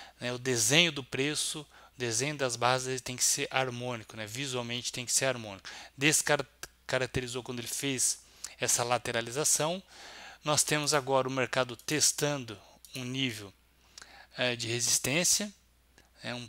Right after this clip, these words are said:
ponto importante aí, um ponto zero zero quinhentos, e deixou um candle aí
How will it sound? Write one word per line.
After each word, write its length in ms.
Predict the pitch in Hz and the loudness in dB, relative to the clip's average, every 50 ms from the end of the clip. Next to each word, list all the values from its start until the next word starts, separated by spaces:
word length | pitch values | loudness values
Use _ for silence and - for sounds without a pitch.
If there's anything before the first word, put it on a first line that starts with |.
| - - | -12 -10
ponto 260 | - 120 120 117 - | -8 -8 -8 -8 -10
importante 680 | 117 - - 120 110 - - 127 120 120 110 - - 113 | -12 -8 -6 -6 -6 -6 -6 -8 -6 -4 -2 -2 -2 -2
aí, 260 | 107 110 123 147 151 | -2 -2 -2 -4 -4
um 160 | 139 135 135 | -6 -8 -10
ponto 540 | 123 - - 120 120 127 127 - - 123 117 | -12 -12 -10 -8 -8 -8 -10 -12 -12 -10 -8
zero 280 | 113 110 117 117 117 113 | -6 -4 -4 -4 -4 -4
zero 300 | 110 117 117 117 113 101 | -4 -2 -2 -2 -4 -6
quinhentos, 720 | - - 110 107 117 135 160 180 175 - - - - - - - - - - - - | -8 -8 -6 -4 -2 -2 -2 -2 -2 -4 -4 -6 -6 -6 -12 -16 -16 -16 -14 -10 -4
e 60 | 175 | 2
deixou 360 | 170 196 170 - - - 180 | 4 6 6 6 4 4 2
um 100 | 190 185 | -2 -4
candle 480 | - - - 143 151 165 175 160 147 143 | -4 -2 0 2 2 2 0 0 0 0
aí 280 | 139 139 139 151 160 | 2 2 0 0 -2